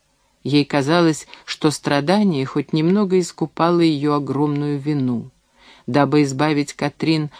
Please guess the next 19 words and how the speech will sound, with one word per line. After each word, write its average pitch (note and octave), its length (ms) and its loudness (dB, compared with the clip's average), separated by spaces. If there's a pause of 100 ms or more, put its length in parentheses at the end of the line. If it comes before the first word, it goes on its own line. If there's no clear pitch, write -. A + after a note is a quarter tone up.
(120)
от - 220 -4
внутренних D3 600 0
повреждений, C#3 1040 0
жжения, B2 640 0
покалывания, C3 920 -2 (280)
Прюданс A#3+ 680 4
воспользовалась F#3+ 920 0
бальзамом D3+ 760 0 (160)
из D3+ 200 0
бараньего F3+ 600 2
жира G3 360 0
и G3 60 4
спиртовой E3+ 640 0
травяной D#3 520 0
настойки. D#3 920 -2 (540)
Катрин C3+ 400 -2
почувствовала C#3 920 -4 (200)
заметное C#3+ 680 0
облегчение. C#3 840 -6